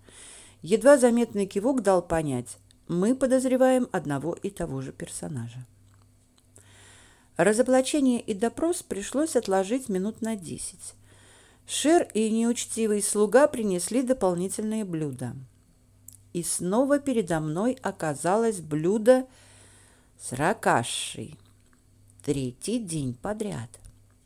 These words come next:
Интересно, это случайность, намек или издевательство? Черт. Уже не важно.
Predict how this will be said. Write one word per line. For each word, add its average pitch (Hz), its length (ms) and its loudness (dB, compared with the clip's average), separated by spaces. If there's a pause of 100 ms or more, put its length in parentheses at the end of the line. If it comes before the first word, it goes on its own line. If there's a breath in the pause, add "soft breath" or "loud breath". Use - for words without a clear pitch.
(960 loud breath)
Интересно, 202 840 0 (420)
это 311 280 4
случайность, 233 1040 0 (100)
намек 240 640 2 (140)
или 233 420 0
издевательство? 208 1300 -2 (1600)
Черт. - 560 -10 (2000 soft breath)
Уже 208 240 0
не 185 100 -2
важно. 147 420 -8